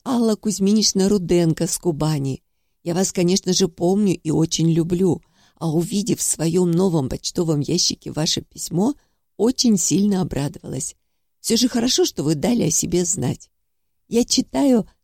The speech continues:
как вы не можете оторваться ночами от моих книг, и чувствую слезы благодарности и бесконечной любви. Конечно, мне было больно узнать, что на мой старый ящик вы отправили свой подарок,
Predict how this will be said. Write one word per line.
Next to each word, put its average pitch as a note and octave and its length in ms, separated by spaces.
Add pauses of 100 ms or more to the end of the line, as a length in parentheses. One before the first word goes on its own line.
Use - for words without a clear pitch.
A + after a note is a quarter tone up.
как A3+ 260
вы G#3+ 140
не A#3 120
можете A3 460
оторваться F#3+ 560
ночами E3+ 460
от D#3 100
моих F3 320
книг, - 400 (340)
и F3+ 100
чувствую F3+ 400
слезы G#3 360
благодарности G3 960 (280)
и E3+ 80
бесконечной E3 800
любви. - 500 (520)
Конечно, A#3+ 480
мне C#3+ 200
было A#3 240
больно G#3 440
узнать, F#3 460 (360)
что - 220
на A3 120
мой A#3+ 180
старый A3 380
ящик C4+ 420
вы F3+ 100
отправили F#3+ 460
свой F3 300
подарок, F#3 440